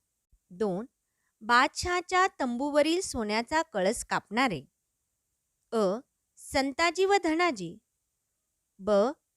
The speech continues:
संताजी घोरपडे व विठोजी चव्हाण. क, खंडो बल्लाळ व रूपजी भोसले. योग्य पर्याय संताजी घोरपडे व विठोजी चव्हाण.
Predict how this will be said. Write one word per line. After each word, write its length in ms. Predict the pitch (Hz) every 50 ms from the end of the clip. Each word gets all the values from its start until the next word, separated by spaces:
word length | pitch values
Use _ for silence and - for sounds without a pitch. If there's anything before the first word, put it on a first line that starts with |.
| _ _
संताजी 600 | _ - - 277 262 277 254 311 330 339 - 370
घोरपडे 480 | 339 349 359 359 370 - 381 392 381 403
व 120 | 403 415
विठोजी 440 | 392 339 254 - - 302 277 285 320
चव्हाण. 500 | 302 - 302 254 202 208 190 160 147 170 - _ _ _ _ _ _ _ _ _ _ _ _ _ _
क, 60 | - 320 294 220 214 240 - _ _ _ _ _ _ _
खंडो 360 | - 285 311 311 311 370 392
बल्लाळ 420 | 381 381 359 339 339 349 349 359 359
व 60 | 349
रूपजी 520 | 359 359 294 214 - 214 190 180 285 359 466 - _ _ -
भोसले. 440 | 202 208 214 - - - 156 139 - - _ _ _ _ _ _ _ _ _ _ _
योग्य 380 | 240 254 311 349 339 - 415 403
पर्याय 560 | - - 226 185 175 170 165 156 156 165 180 - -
संताजी 680 | - - - 277 269 277 - 311 311 320 277 320 349
घोरपडे 680 | 302 339 349 403 427 - 370 285 220 180 165 165 160 - _ -
व 140 | 208 240 269
विठोजी 460 | 269 277 - - 269 269 226 285 311
चव्हाण. 400 | - - 262 202 175 165 160